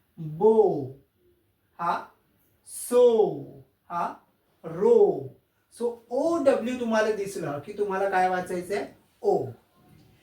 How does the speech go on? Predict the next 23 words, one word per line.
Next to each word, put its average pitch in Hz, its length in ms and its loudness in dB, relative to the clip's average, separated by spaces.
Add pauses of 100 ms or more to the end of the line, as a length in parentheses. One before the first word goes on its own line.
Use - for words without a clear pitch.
(220)
त्यानंतर 277 560 2 (680)
ओ 240 220 4
ए 247 280 4 (400)
हा 214 260 0
जो 226 200 -6 (380)
साऊंड 202 320 -4
आहे, 180 360 0 (200)
व्हावेल्स 175 420 -2
आहे, 156 280 -4 (320)
ओ 214 120 0
एचा 269 300 2
आवाज 214 340 0
आपण 214 240 -6
नेहमी 202 260 -6 (140)
ओ 208 180 4
काढतो. 127 400 -6 (100)
So 160 140 -20
ओच्या 190 300 -6
जोडीला 214 380 0
जेव्हा 208 200 0
तुम्हाला 196 280 -4 (100)
ए 233 180 -2
दिसतं, 180 480 -8